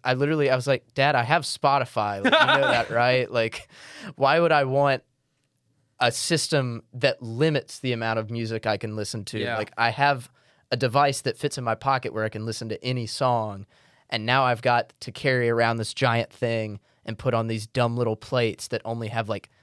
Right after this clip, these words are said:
Speaker 1: eight songs on them."
Speaker 2: Mm-hmm.
Speaker 1: And then he was like, "Son, listen." And he played the music. I was like, <gasps>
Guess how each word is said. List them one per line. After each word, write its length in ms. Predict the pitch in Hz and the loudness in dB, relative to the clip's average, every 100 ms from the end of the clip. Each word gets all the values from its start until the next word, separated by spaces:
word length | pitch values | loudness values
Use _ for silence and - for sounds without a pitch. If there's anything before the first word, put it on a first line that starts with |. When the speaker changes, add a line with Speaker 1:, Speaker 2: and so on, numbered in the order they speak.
| _ - | _ 0
Speaker 1:
eight 240 | 131 - | 0 -2
songs 440 | - 127 120 117 | 0 0 2 -2
on 200 | 107 101 | -6 -8
them." 160 | 101 104 | -10 -12
Speaker 2:
Mm-hmm. 260 | 143 127 117 113 _ | -12 -12 -12 -16 _
Speaker 1:
And 140 | 127 | -4
then 100 | 123 | -4
he 160 | 113 117 | -4 -4
was 140 | 110 | -2
like, 140 | 110 110 | -4 -4
"Son, 400 | - 123 117 107 _ - | -4 -2 -4 -10 _ -8
listen." 340 | 113 - 92 - _ _ | -8 -6 -14 -18 _ _
And 380 | 120 110 104 92 - _ - | -6 -4 -6 -10 -18 _ -12
he 160 | 117 | -12
played 240 | - 117 101 | -6 -6 -6
the 60 | |
music. 280 | 104 101 95 | -10 -12 -12
I 40 | |
was 100 | - | -16
like, 120 | 110 - - 175 202 | -18 -20 -20 -16 -12
<gasps> 840 | - - 190 180 185 180 160 | -10 -6 -2 0 2 2 0